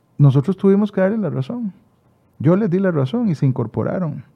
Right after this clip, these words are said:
Cuando discutimos el tema de educación, yo de todos modos pues siempre estaba convencido por razones de carácter de doctrina y de derecho comparado que, eh,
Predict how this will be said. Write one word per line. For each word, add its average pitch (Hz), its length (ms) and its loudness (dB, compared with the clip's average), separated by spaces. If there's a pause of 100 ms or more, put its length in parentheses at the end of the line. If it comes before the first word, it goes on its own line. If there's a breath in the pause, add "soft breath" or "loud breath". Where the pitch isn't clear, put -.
(560 soft breath)
Cuando 151 320 6
discutimos 147 560 4
el 185 140 0
tema 196 500 0
de 131 320 0
educación, 131 880 0 (360)
yo 139 140 4
de 160 80 6
todos 160 300 4
modos 156 260 2
pues - 160 -12
siempre 131 220 -4
estaba 135 280 -2
convencido 131 480 -2
por 113 140 -6
razones 120 300 -4
de 135 80 -4
carácter 117 420 -4
de 107 100 -8
doctrina 135 720 2 (360 soft breath)
y 113 60 -2
de 120 100 4
derecho 120 360 0
comparado 139 680 2 (380 soft breath)
que, 147 500 4
eh, 117 420 2